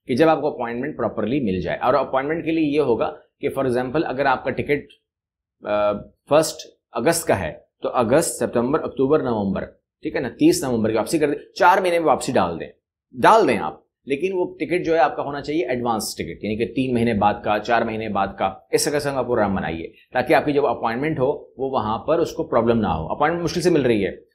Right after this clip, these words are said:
अपॉइंटमेंट मुश्किल से मिल रही है, नंबर वन, अपॉइंटमेंट बिक भी रही है, ओपनली बता रहा हूँ क्योंकि वो ओपनली बेच रहे हैं, ठीक है ना। तो ये मार्केट में ट्रेंड चल रहा है कि वो इसलिए शायद नहीं दे रहे हमको, रश तो बहुत है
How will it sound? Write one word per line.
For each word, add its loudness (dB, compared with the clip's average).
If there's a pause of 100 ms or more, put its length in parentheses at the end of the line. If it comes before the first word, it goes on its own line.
(340)
अपॉइंटमेंट 0
मुश्किल 2
से 0
मिल 0
रही 2
है, 0
नंबर 2
वन, 0
अपॉइंटमेंट -4 (120)
बिक 6
भी 4
रही 0
है, -8 (180)
ओपनली 2
बता 2
रहा 2
हूँ -6
क्योंकि -4
वो 2
ओपनली -2
बेच 0
रहे 0
हैं, -12 (200)
ठीक -4
है -4
ना। -8
तो -10
ये 6
मार्केट 0
में -2
ट्रेंड -2
चल -2
रहा 0
है 0
कि -6
वो 2
इसलिए 2
शायद 2
नहीं 4
दे 6
रहे 2
हमको, -4
रश 0
तो 2
बहुत 0
है -8